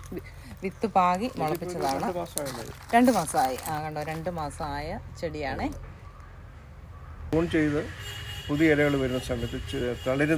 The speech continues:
Speaker 2: നാമ്പില്
Speaker 1: ആ.
Speaker 2: ഈ ചിത്രശലഭങ്ങൾ വന്ന് മുട്ടയിടും. മുട്ടയിട്ട് അതിങ്ങനെ കാണാം, നമുക്ക് നോക്കി കാണാം. രണ്ട് ദിവസം കഴിയുമ്പോൾ അത് മുട്ട വിരിഞ്ഞിട്ട്
Speaker 1: ആഹാ.
Speaker 2: അത് ചെറിയ പുഴുക്കളായിട്ട് ഈ തളിരില മുഴുവൻ അങ്ങ് തിന്നും. അപ്പൊ അങ്ങ് ചുരുണ്ടു പോകും. അപ്പൊ അതിന് ചെയ്യുന്നതെന്ന് വെച്ചാൽ അത് സ-, സാഫ് അടിച്ച് നോക്കും.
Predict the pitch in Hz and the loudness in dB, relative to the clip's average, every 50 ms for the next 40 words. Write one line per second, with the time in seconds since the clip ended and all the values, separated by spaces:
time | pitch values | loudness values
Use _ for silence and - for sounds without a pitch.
0 | 147 127 120 120 123 120 123 104 107 - - - - - 160 165 165 - - - | 6 6 6 4 4 0 -2 -4 -4 -6 -8 -10 -10 -8 -6 -6 -6 -8 -10 -12
1 | - - - - - 127 123 123 120 120 117 113 113 117 110 - - - - - | -12 -14 -14 -10 -8 -6 -4 -2 -2 -2 -2 -4 -4 -6 -6 -8 -10 -10 -12 -12
2 | - - - 139 127 - 143 151 - 160 143 147 139 139 135 131 123 117 117 117 | -8 -2 0 0 0 2 0 0 2 4 4 4 4 4 4 4 2 2 2 2
3 | 113 110 107 - 113 101 101 101 - - - - - - - 127 123 - - 139 | 0 0 0 0 0 0 -2 -6 -10 -10 -12 -14 -12 -6 -2 -2 -2 0 2 0
4 | 131 131 135 120 123 135 135 127 123 127 127 - - 117 127 143 143 135 123 113 | 2 4 4 4 4 4 2 2 2 0 0 -2 0 4 6 8 8 8 8 6
5 | 110 113 110 113 113 113 110 113 87 98 - - - 127 131 135 151 135 123 139 | 2 2 2 2 2 2 2 -2 -6 -4 -6 -4 -4 -2 2 4 4 2 2 2
6 | 127 127 127 131 127 120 120 123 123 120 117 117 117 113 110 107 - 139 135 127 | 0 0 0 2 4 4 4 2 2 0 0 0 0 0 -2 -2 0 2 2 2
7 | 120 117 120 123 127 113 - - 117 - - - - 185 180 170 170 185 - - | 2 2 2 0 0 -2 -2 -4 -6 -6 -8 -10 -8 -6 -6 -4 -2 -2 -2 0
8 | - 139 135 139 151 147 127 127 131 135 131 - 135 120 107 107 107 104 - 117 | 2 2 4 6 6 4 4 4 2 2 0 0 0 2 2 2 0 -2 -4 -4
9 | 117 123 - - - - - - - - 123 123 131 139 127 127 120 113 110 107 | -4 -4 -4 -6 -10 -12 -14 -10 -4 -2 0 2 2 2 2 2 0 0 0 0
10 | 110 113 107 101 95 98 98 - 98 85 - - - - - 123 127 127 131 127 | 0 0 0 -2 -2 -4 -6 -6 -8 -8 -8 -8 -8 -6 -4 -2 -2 -2 -2 -2
11 | - 135 120 123 127 127 123 101 90 76 65 - - - - - - - - - | -2 -2 0 0 2 0 0 0 -2 -4 -6 -8 -12 -14 -14 -16 -16 -14 -14 -12
12 | - - 110 107 117 127 139 135 143 135 139 147 147 147 143 139 135 135 143 135 | -6 -2 -2 0 0 0 0 2 4 4 4 4 4 4 2 2 0 -2 -2 0
13 | 147 135 131 135 135 131 - - - - 131 - - - 120 117 - - 123 123 | 0 2 2 0 0 -2 -4 -8 -12 -12 -12 -10 -6 -6 -6 -6 -2 0 0 0
14 | 135 - 156 147 143 - 147 139 131 135 127 - 175 | 2 2 2 0 0 2 2 4 4 4 2 0 -6